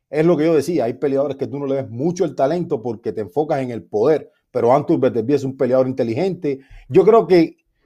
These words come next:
que lo único que pueda cambiar el rumbo aquí es que Beterbiev a sus treinta y ocho años,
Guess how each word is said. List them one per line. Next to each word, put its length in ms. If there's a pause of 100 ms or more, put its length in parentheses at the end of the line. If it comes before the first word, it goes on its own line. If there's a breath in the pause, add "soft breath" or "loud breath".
(140)
que 160
lo 140
único 320
que 80
pueda 220
cambiar 340
el 80
rumbo 340
aquí 280 (200)
es 140
que 140
Beterbiev 720
a 40
sus 160
treinta 280
y 40
ocho 280
años, 340